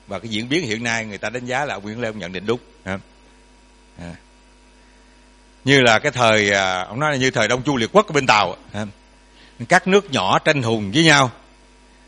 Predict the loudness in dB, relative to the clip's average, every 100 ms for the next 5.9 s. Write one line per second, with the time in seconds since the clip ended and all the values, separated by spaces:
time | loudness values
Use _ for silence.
0 | _ _ -8 0 0 2 0 2 0 0
1 | -6 -8 -6 -6 -6 -12 -8 -4 -4 0
2 | -2 2 0 0 -4 _ -10 -8 -10 _
3 | _ _ _ _ _ _ _ -6 -2 0
4 | 0 -4 -12 _ _ _ -20 -20 _ _
5 | _ -14 -10 -4 -2 -2 -2 -2 -4